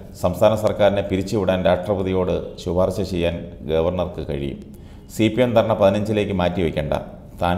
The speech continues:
രാജ്ഭവനിലുള്ളപ്പോൾ തന്നെ നടത്തട്ടെ എന്നാണ് ഗവർണർ പറയുന്നത്. ധർണ നടത്തുന്നിടത്തേക്ക് താനും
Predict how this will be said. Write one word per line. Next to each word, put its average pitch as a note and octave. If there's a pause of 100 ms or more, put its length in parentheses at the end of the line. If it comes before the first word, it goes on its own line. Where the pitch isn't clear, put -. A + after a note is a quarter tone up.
(120)
രാജ്ഭവനിലുള്ളപ്പോൾ G2
തന്നെ C#3 (440)
നടത്തട്ടെ F#2
എന്നാണ് D#2+
ഗവർണർ D2+
പറയുന്നത്. C#2 (640)
ധർണ G2 (140)
നടത്തുന്നിടത്തേക്ക് G#2+ (260)
താനും F#2+